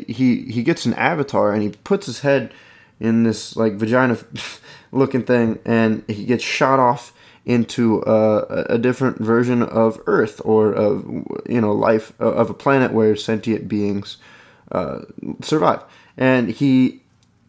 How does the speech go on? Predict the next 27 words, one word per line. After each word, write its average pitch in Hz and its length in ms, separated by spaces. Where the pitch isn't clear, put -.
goes 185 320
through 170 320
all 131 160
these 143 200
adventures 110 720
throughout 127 280
the - 140
episode 110 480
with 107 340
one 139 320
character, 160 640
but - 420
what 139 140
happens 160 460
is 110 200
they 117 320
end 131 240
up 120 140
just - 240
talking 123 440
about 104 440
these 113 220
podcast - 720
ideas 113 640
of - 380
life 131 540
and 104 160